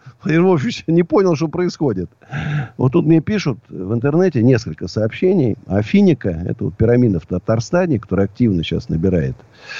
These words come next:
обороты, активно грабит людей. Сейчас о Гафарове, кстати, был ещё один суд. Значит, и он в розыске со своим сообщником. Они уже, говорят, через Лондон в Америку сбежали.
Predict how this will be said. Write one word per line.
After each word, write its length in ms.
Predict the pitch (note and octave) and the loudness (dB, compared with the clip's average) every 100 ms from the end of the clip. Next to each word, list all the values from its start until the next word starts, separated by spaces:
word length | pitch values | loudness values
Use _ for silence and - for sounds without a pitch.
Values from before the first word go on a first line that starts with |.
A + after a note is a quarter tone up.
| - - - - - | -12 -14 -16 -8 -2
обороты, 800 | G2+ A2+ B2+ F#3 G3+ F3+ E3+ C3 | 2 2 4 2 2 -2 -4 -4
активно 400 | - - F#2+ F#2 | -8 -8 -6 -6
грабит 460 | F2 A#2 F#2 F2+ G2 | -2 0 0 -2 -4
людей. 460 | G#2 C#3+ F3+ E3 C#3+ _ | -2 0 0 -2 -6 _
Сейчас 380 | - - G2+ - - | -8 -2 -2 -4 -4
о 120 | G2+ | -2
Гафарове, 560 | A#2 A#2 G3 F#3+ F#3 E3 | 2 2 2 2 0 -4
кстати, 320 | - D#3+ D#3 | -4 -6 -4
был 240 | C3+ C#3 | -2 0
ещё 260 | C3 - C3 | -2 0 0
один 280 | A#2+ B2+ A2+ | 2 0 -2
суд. 340 | - D3 C#3 - _ _ _ _ _ - | 0 0 0 -4 _ _ _ _ _ -4
Значит, 420 | G2 G2 F#2+ F2 | 0 0 -2 0
и 120 | G2 | 2
он 200 | G2+ F#2+ | 4 2
в 60 | F#2 | 2
розыске 480 | F3 E3 D#3+ - C#3+ | 2 2 -4 -6 -8
со 80 | |
своим 240 | - C3+ C3 | -2 0 0
сообщником. 600 | D3 C3 B2 - G2 G2 | 0 0 0 -4 -6 -2
Они 160 | A2+ A#2+ | 2 2
уже, 160 | G#2 | 2
говорят, 240 | G2 G2+ F#2+ | 2 0 0
через 200 | G#2+ G2+ | -2 2
Лондон 320 | G#2+ F2 F2 | 0 0 0
в 60 | |
Америку 440 | G2+ D3 F#3 F3+ D#3+ | 4 4 4 0 -2
сбежали. 580 | D3 D3 D#3 D3 C3+ | 0 2 4 2 0